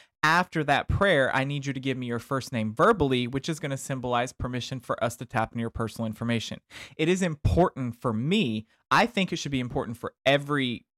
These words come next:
person that reads to get permission, because we need to know that that person is completely open to receiving whatever messages that come through.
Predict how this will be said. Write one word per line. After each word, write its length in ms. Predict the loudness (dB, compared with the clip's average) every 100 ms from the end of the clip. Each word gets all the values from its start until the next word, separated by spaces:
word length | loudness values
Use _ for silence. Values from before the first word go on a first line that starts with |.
| _
person 420 | -2 -2 -2 -2
that 140 | -2 -2
reads 380 | -2 -2 -4 -8
to 120 | -8
get 300 | -4 -4 -4
permission, 580 | -6 -4 -4 -6 -12 -16 -20 -16 -6
because 280 | 0 0 0
we 120 | -2
need 200 | -2 -2
to 100 | -2
know 140 | -2
that 140 | -2 0
that 180 | -2 0
person 340 | -2 -4 -6
is 140 | -8
completely 560 | -10 -10 -4 -4 -4 -2
open 400 | 2 2 0 -4
to 140 | -6 -8
receiving 560 | -8 -4 -4 -2 -4
whatever 420 | 0 4 4 4 2
messages 560 | 2 0 -2 -4 -4
that 140 | -6 -8
come 220 | -8 -6
through. 420 | -6 -6 -4 -6